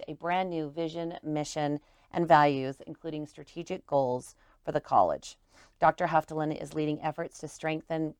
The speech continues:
completion rates, transfer pathways, workforce responsiveness,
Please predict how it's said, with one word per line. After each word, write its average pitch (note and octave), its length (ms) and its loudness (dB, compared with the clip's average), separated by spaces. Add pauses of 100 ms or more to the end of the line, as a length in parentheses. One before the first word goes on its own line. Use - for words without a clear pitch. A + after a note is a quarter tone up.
completion F#3 500 -8
rates, F3 440 -2 (220)
transfer F3 520 -4
pathways, D3 720 -2
workforce E3 560 -6
responsiveness, C#3+ 880 -8